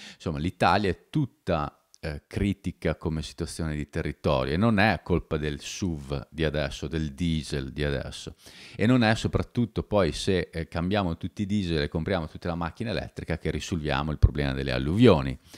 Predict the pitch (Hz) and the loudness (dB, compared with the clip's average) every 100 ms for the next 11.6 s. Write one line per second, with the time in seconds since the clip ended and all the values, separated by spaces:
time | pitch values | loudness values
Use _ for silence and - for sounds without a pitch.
0 | - - - 90 92 107 104 123 95 98 | -20 -20 -4 0 2 2 2 2 2 2
1 | 104 - 80 76 - 92 80 76 76 85 | 0 -2 -2 -2 0 0 4 4 6 6
2 | 87 87 82 - 87 87 90 - 82 80 | 6 4 2 -2 -6 -6 -8 -8 -4 -2
3 | 82 82 85 85 85 80 80 76 107 90 | 0 0 0 0 0 0 -2 2 6 6
4 | 90 87 87 135 110 - 82 78 - - | 6 0 4 6 6 2 0 -2 -10 -20
5 | - _ 135 139 - 127 107 - 151 98 | -20 _ 0 0 2 2 2 6 8 8
6 | 80 76 - 82 78 73 71 69 69 71 | 6 6 4 6 0 -2 -2 -4 -6 -6
7 | 69 65 76 190 180 156 101 - - 92 | -6 -6 -4 -2 0 0 0 0 -2 0
8 | 92 - 73 71 - - 69 - - 85 | 0 0 -2 -4 -6 -10 -10 -12 -10 -8
9 | 71 - 76 - 107 78 71 87 - 123 | -8 -8 -10 -4 -2 0 -2 -4 -4 -4
10 | 98 69 69 78 73 - 78 71 69 - | -2 -2 -2 -2 -2 -4 -4 -2 -4 -2
11 | 85 80 67 65 69 | 2 4 4 2 0